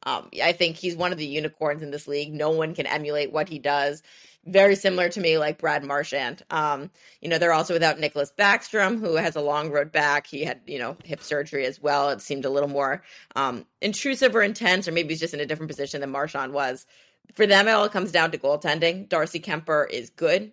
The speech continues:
um, you know, but rarely do you see a Stanley Cup winning team part with their goaltender like that. And, you know, kind of makes you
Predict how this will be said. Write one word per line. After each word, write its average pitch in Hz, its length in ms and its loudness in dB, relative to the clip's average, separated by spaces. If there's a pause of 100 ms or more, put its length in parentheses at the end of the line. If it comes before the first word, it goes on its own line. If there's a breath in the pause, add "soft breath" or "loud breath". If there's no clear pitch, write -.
um, 139 200 -6
you 143 100 -6
know, 143 120 -2
but 151 220 -10
rarely 214 340 4
do 185 100 -4
you 180 80 -2
see 180 220 -2
a 143 60 2
Stanley 170 420 0
Cup 160 300 -4
winning 151 260 -6
team 151 300 -10
part 156 240 -4
with 160 80 -2
their 135 100 -6
goaltender 135 480 -4
like 107 200 -6
that. 123 160 2
And, 147 100 -2
you 147 60 -4
know, 151 120 0
kind 156 220 0
of 190 40 -4
makes 151 240 -6
you 165 180 -6